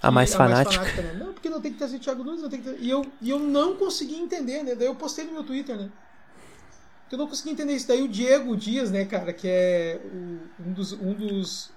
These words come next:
Speaker 2: integrantes da banda Vera Louca, gremistão, né? A Vera Louca toda é gremista, né? Mas o Diego é um cara bem ativo, assim, com o Grêmio, né? O Mumu também é, mas o, o Diego é principalmente baita música excepcional, assim. E o Diego postou, né,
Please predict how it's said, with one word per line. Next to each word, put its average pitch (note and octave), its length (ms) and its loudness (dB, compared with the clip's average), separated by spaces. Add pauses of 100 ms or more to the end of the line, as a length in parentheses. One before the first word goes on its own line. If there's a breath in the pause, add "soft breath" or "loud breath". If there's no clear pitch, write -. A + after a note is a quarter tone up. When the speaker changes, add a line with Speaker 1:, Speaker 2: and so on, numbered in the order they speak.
(140)
Speaker 2:
integrantes F#3+ 540 -2
da G3 100 2
banda F#3 240 -2
Vera F#3+ 220 -2
Louca, G#3+ 280 0
gremistão, G3 580 0
né? G3+ 120 0 (180)
A A3 100 2
Vera A#3 160 -2
Louca C#4 200 -2
toda C4+ 160 -4
é - 20 -8
gremista, A3+ 440 -4
né? F3 140 -4 (440 soft breath)
Mas F#3 160 0
o F3+ 40 -10
Diego G3+ 220 2
é A3 40 0
um G3+ 40 -2
cara G#3+ 200 0
bem G#3+ 160 0
ativo, A#3 400 -2
assim, A3 240 -2
com A3+ 80 -4
o - 20 -4
Grêmio, G3 300 0
né? F3 140 0
O E3 100 -4
Mumu F3+ 300 -2
também F#3+ 280 -2
é, F#3 80 -2
mas F3 180 -4
o, E3+ 60 -8
o E3+ 240 -6
Diego F3+ 320 -2
é F#3+ 40 0
principalmente G3 760 -6 (480 soft breath)
baita A#3+ 320 2
música G#3+ 260 2
excepcional, F#3+ 520 -4
assim. E3+ 200 -10 (460 soft breath)
E G3 60 -6
o - 40 -4
Diego G#3+ 320 2
postou, A#3 560 2
né, G3+ 280 -4